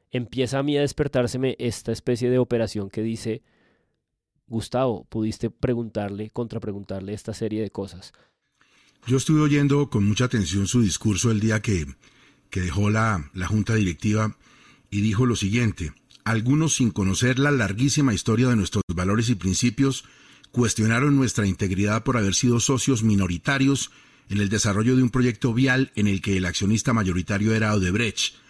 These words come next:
Speaker 2: una firma de gran prestigio internacional en aquella época,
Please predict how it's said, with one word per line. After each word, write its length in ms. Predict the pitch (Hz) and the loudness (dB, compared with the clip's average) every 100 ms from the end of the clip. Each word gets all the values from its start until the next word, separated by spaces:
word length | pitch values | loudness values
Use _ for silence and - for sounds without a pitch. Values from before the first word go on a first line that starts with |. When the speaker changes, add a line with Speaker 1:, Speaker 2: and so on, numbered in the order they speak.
| - - | -10 -2
Speaker 2:
una 160 | 117 | 0
firma 260 | 117 131 131 | 2 2 2
de 120 | 107 | 0
gran 260 | 123 135 139 | 0 0 0
prestigio 360 | 135 - 123 | 0 2 2
internacional 600 | 127 113 95 104 107 127 - | 2 2 0 2 0 0 -4
en 180 | 156 143 | -2 0
aquella 400 | 123 156 160 165 | 0 0 2 0
época, 460 | 123 127 127 170 | 0 -2 -2 -4